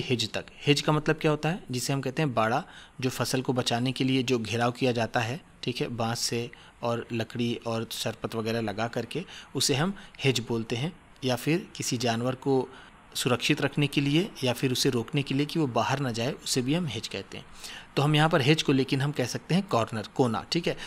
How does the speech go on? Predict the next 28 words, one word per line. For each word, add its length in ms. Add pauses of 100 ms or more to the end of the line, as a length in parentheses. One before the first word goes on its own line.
(160)
From 320
hedge 300
to 160
hedge, 260 (340)
कोने 300
कोने 380
से, 240 (300)
एक 280
हेज 160
से 380
दूसरे 340
हेज, 240 (300)
हेज 220
तक। 120 (800)
About 440 (160)
the 140
new 260 (300)
mown 300 (280)
made, 280 (400)
अब 140
जो 340
नई 520 (100)
कटाई 480 (160)
हुई 240
है 220 (360)
उस 240
मडो 320
में, 160